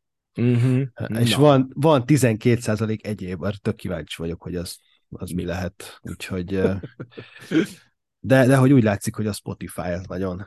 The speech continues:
Speaker 2: nagyon, tehát a-, azon keresztül hallgattok, vagy hallgatnak minket a legtöbben.
Speaker 1: Na, szuper.
Speaker 2: Na, még egy dolog van itt, amit mindig elmondunk, hogy szabad ország, szabad oktatás.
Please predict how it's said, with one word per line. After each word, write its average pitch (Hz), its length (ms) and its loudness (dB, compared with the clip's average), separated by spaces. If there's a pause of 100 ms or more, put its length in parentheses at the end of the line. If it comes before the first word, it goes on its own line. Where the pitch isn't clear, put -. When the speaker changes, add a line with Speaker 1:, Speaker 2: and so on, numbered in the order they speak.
(160)
Speaker 2:
nagyon, 95 380 -6
tehát - 580 -10
a-, - 40 -4
azon 92 220 -6
keresztül 95 420 -4
hallgattok, 98 680 -4
vagy 90 140 -10
hallgatnak 90 560 -8
minket 87 340 -8
a 90 40 -6
legtöbben. 98 680 -6 (500)
Speaker 1:
Na, 151 340 -8
szuper. - 440 -14
Speaker 2:
Na, 120 500 4
még 131 260 4
egy 107 100 0
dolog 107 240 -2
van 120 160 0
itt, 107 180 -6
amit 98 180 -8
mindig 101 240 -8
elmondunk, 107 580 -2
hogy - 100 -14
szabad 90 360 -8
ország, 95 460 -8
szabad - 320 -10
oktatás. - 840 -6